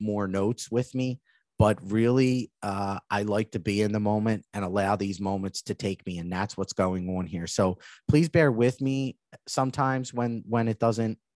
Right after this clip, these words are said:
sound as, uh, sketched as maybe it should, but I really wanna be the, as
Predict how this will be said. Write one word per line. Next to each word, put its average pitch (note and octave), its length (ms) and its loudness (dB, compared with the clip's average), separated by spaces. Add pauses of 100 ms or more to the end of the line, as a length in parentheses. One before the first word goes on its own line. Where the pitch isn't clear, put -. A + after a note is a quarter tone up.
(140)
sound G#2+ 680 0 (100)
as, G2 680 -2 (800)
uh, F#2+ 580 2 (140)
sketched - 680 -2
as G#2+ 200 2
maybe A2 360 0
it F#2 120 -4
should, A#2 460 2 (500)
but G#2+ 200 2
I A2 140 4
really B2 320 2
wanna A2 260 -4 (120)
be G#2+ 440 -4 (240)
the, G#2 200 2 (280)
as G#2 500 -6